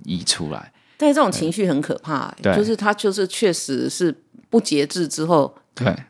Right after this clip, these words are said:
Speaker 2: 就是越来越多，越来越多。
Speaker 1: 没错，没错。
Speaker 2: 欸，这个就让我想到圣经上有一段话在讲这种人心没有节制、没有控制之后的斗殴跟，
Speaker 1: 嗯。对。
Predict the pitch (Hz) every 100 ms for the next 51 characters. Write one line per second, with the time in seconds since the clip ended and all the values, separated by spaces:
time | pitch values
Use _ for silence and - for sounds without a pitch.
0 | _ - 160 160 165 160 113 127 143 139
1 | 139 127 123 113 98 135 104 87 - 92
2 | 90 - 85 - - - _ - 294 226
3 | - 240 240 160 170 127 147 175 190 170
4 | 160 160 160 123 98 - - 135 131 143
5 | 117 139 127 - 113 127 127 123 104 98
6 | - _ _ _ _ 147 147 156 151 160
7 | - 175 170 175 - - 170 180 151 -
8 | 131 135 156 135 - 151 160 110 165 147
9 | - 143 143 156 139 131 - 147 - 131
10 | 127 123 127 127 104 90